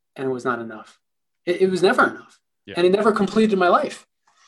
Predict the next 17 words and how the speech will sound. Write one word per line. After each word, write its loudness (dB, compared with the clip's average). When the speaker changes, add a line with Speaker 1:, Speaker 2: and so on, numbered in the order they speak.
Speaker 2:
Mm-hmm. -20
Speaker 1:
And 4
in 6
often, 2
in, 0
in, -4
in -2
other, -2
you -4
know, -6
cases, -6
it 0
actually 0
made 4
me 2
more 2
depressed, -2